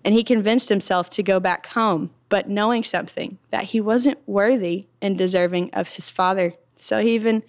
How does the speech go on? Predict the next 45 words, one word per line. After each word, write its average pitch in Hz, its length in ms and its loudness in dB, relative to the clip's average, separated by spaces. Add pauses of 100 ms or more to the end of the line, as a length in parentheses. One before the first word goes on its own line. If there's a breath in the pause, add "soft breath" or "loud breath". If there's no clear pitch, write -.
(400 loud breath)
he 247 100 4
even 254 180 4
told 226 260 2
himself, 214 420 0
"It'd 185 160 -6
be 220 100 0
better 202 320 2
to 220 160 -4
live 196 320 4
as 185 100 -2
a 190 60 -2
servant 185 380 0
of 185 100 -2
my 185 160 0
father 180 460 0 (320)
than 214 240 0
to 240 100 0
just 202 300 0
die 180 260 2
here 254 220 0
and 185 140 -2
rot 180 220 0
with 196 240 -6
nothing, 175 520 -4 (260)
to 185 100 -6
have 180 200 0
nothing 185 340 -4
else." 185 200 -4
So - 340 -4
his 220 120 0
son 320 320 -2 (300)
comes 247 300 0
home, 202 400 0 (380)
and 214 200 2
just 208 320 0
like 269 200 0
the 277 100 2
lost 247 280 0
sheep 196 360 -4
and 190 180 -4
just 180 340 -4
like 220 220 -2
the 262 100 0
lost 254 360 0
coin, 196 360 -2